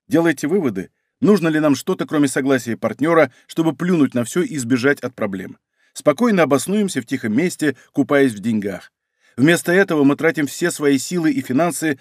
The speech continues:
чтобы спасти страну. «Более того», подал голос я, «неужели вы думаете, что если на каждом углу шепчутся про нашу любовь, то князь Борис и боярин Славута не знали о ней?»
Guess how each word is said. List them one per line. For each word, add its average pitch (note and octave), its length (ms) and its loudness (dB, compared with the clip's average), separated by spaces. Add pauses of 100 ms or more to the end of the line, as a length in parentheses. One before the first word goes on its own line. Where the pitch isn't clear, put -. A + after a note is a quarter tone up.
(100)
чтобы D#3+ 280 0
спасти D#3 460 -2
страну. C#3 520 -2 (1400)
«Более F#3+ 540 6
того», E3+ 420 2
подал B2 360 0
голос A2+ 380 -4
я, F2+ 240 -10 (460)
«неужели F#3 520 4
вы G#3+ 160 4
думаете, G#3 480 2
что - 180 -8
если F3+ 340 -2
на D#3+ 160 -2
каждом D#3+ 380 -2
углу D3 380 -2 (160)
шепчутся - 600 0
про D3 180 -2
нашу D#3+ 240 -2
любовь, C3+ 380 2 (260)
то D3 100 -2
князь F3 280 2
Борис F#3 360 0
и C#3+ 60 -2
боярин D#3+ 420 2
Славута E3+ 380 -2
не E3 120 0
знали D3+ 320 4
о G2 100 -2
ней?» - 280 -10